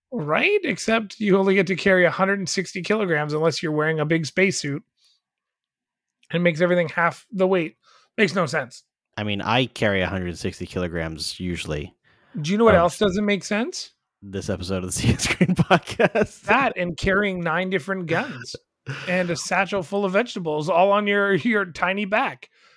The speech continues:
Speaker 1: Right?
Speaker 2: Well, you,
Speaker 1: They're video
Speaker 2: you,
Speaker 1: games.
Speaker 2: you haven't been to the northern of Canada. That's a regular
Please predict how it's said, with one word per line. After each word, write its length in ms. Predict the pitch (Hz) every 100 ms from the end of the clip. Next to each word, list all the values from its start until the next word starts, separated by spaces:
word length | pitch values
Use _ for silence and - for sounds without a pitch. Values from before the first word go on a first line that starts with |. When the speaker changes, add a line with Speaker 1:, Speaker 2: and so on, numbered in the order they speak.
| _ _ _ _ -
Speaker 1:
Right? 200 | 185 185
Speaker 2:
Well, 280 | 147 139 135 -
you, 240 | 135 139
Speaker 1:
They're 100 | 147
video 360 | 226 180 185 180
Speaker 2:
you, 160 | 226 143
Speaker 1:
games. 140 | 117 _ -
Speaker 2:
you 200 | 143 208
haven't 260 | 226 226 156
been 240 | 147 147
to 160 | 135 123
the 100 | 113
northern 720 | 107 110 107 110 104 101 98
of 260 | 92 85
Canada. 420 | - 95 92 85
That's 300 | 85 110 -
a 320 | 190 147 117 98
regular 800 | 101 104 107 98 92 90 85